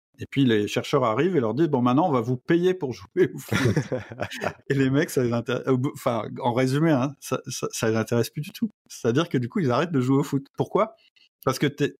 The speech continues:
Speaker 1: t'es, t'es venu mettre, ou, ou, ou bien ils vont s'arrêter de jouer, puis on, ils vont demander des augmentations <laughs> pour pouvoir continuer à jouer au foot. Alors que si t'avais rien fait, ils auraient continué. Et c'est comme ça qu'ils montrent l'histoire de motivation, euh,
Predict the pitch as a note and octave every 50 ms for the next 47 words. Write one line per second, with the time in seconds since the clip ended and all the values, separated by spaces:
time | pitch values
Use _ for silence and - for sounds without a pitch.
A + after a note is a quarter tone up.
0 | _ - C#3 C3 - - - C#3+ B2+ A#2 B2 D3 D#3+ E3+ F#3 G3+ G3 D#3+ D#3 F#3
1 | - - - C#3+ C#3+ D3 D#3+ C#3+ F3 - F3+ D#3+ D3 C#3 D#3 E3+ F3+ F#3 - -
2 | D#3 C#3 B2 C3 C#3 C#3 - D#3+ E3 E3+ - E3+ D3 F3 G#3 G#3 D#3+ D3 C3 C3
3 | C3 - B2+ A#2 A#2+ B2+ B2+ C3 D3 D#3+ D3+ C#3+ B2+ C3+ C3 C#3+ E3 - - -
4 | D3 C3 - - - C3 C3+ - G3 - - - C4+ D#4 C#4 C4 A3 - - D#3+
5 | C#3 C3 D#3 D3+ D#3 D3 - D#3 D3 D3 - D#3+ D3+ E3 E3 D3 C3+ D3 D3 D3+
6 | D3 - - G3 F3+ - B2+ A#2 A#2+ - - C#3+ - C#3+ C3+ C3+ C3 C3+ C#3+ C#3+
7 | C#3 - A3 A3+ G#3 F3 D#3 C#3+ C#3+ C3+ - D#3 C#3 - - - D#3 C#3+ C3 B2+
8 | B2+ - - _ _ _ _ _ _ _ - - - - _ - A#2 - C3 C3
9 | D3 C#3 - G#3 F#3+ G3 E3 D3 C#3+ D#3 E3+ - - - - - _ _ _ _
10 | _ _ - C3 C3 - D3 D3 D3 C#3 B2+ C3 B2+ B2 - B2+ B2 B2+ A#2+ -
11 | - C#3+ C3+ C3+ B2+ A#2+ A2+ A2 A2 G#2+